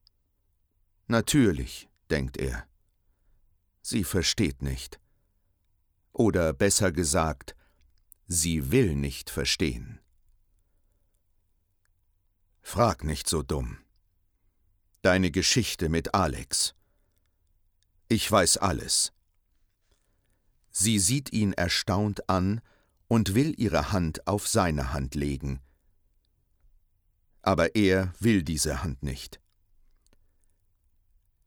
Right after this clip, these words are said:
„Wirklich?“, fragt sie ganz ruhig. „Hat er dich schon?“ „Ja, wirklich“, sagt Bruno. „Unglaublich.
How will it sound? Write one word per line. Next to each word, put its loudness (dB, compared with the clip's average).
„Wirklich?“, -2
fragt 0
sie 0
ganz 2
ruhig. -2
„Hat 0
er 2
dich 0
schon?“ 2
„Ja, 6
wirklich“, 0
sagt -6
Bruno. -6
„Unglaublich. 2